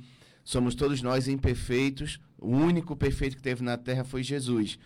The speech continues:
Então, quando você olhar pra aquela pessoa e dizer, "Meu Deus, que decepção", tenha calma, tenha esperança, que cada um tá no seu grau evolutivo. Quando você se entender como ser imperfeito,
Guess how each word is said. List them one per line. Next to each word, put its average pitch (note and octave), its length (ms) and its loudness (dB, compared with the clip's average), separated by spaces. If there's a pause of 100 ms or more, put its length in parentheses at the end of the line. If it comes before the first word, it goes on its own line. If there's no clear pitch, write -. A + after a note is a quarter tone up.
(340)
Então, C#3+ 220 0
quando E3 240 -2
você E3 240 0
olhar D#3 220 4
pra D#3 100 -2
aquela D3+ 220 0
pessoa D3+ 400 0
e - 20 2
dizer, D3 180 -8
"Meu D3+ 160 0
Deus, C#3 220 -2
que - 100 -6
decepção", C3+ 800 -4 (800)
tenha F3 160 -2
calma, C3+ 560 0
tenha B2 160 -6
esperança, B2 800 -2 (240)
que - 60 -20
cada C#3 340 -2
um C#3 100 0
tá C3 160 -2
no C3 80 -4
seu C3 200 -6
grau B2 180 -2
evolutivo. B2 540 -6
Quando A2+ 240 -4
você B2 320 -4
se F3 140 -8
entender C#3+ 380 -4
como B2 200 -8
ser B2+ 180 -8
imperfeito, A#2+ 640 -6